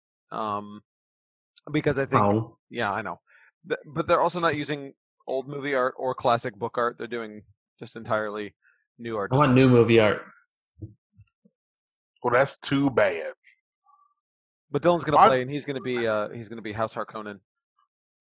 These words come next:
Speaker 3: Sure,
Speaker 2: Of course.
Speaker 3: yeah.
Speaker 2: What else would I be? <laughs>
Speaker 1: Yeah.
Speaker 3: House
Speaker 1: Go ahead.
Speaker 3: Atreus?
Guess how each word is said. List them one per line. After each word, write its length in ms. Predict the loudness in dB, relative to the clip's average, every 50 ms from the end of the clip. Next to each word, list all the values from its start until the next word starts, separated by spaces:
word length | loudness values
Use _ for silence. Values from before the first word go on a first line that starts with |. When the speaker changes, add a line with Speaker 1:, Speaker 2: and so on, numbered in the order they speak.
| _ _ _ _ _
Speaker 3:
Sure, 260 | -6 -2 2 2 4 4
Speaker 2:
Of 40 |
course. 160 | 4 4 2 2
Speaker 3:
yeah. 160 | 0 0 -2 -2 -6 -2
Speaker 2:
What 140 | 0 2 2
else 160 | 2 2 0
would 80 | 0 -2
I 60 | 0
be? 200 | -2 -4 -8 -8 -12 -14 -4 -4
<laughs> 60 | -4 -4 -4 _ _ _ _
Speaker 1:
Yeah. 220 | -8 -6 -6 -6 -8 _ _ _ _ _ _ _ _ _ _ _ _
Speaker 3:
House 680 | -2 2 4 4 4 2 0 -4 -10 -18 -18 -20 -20 _ _ _ _ _ _ _ _ _ _ _ _
Speaker 1:
Go 60 | -6 -2 0 2
ahead. 120 | 2 4 2
Speaker 3:
Atreus? 340 | 0 -2 -6 -14 -18 -20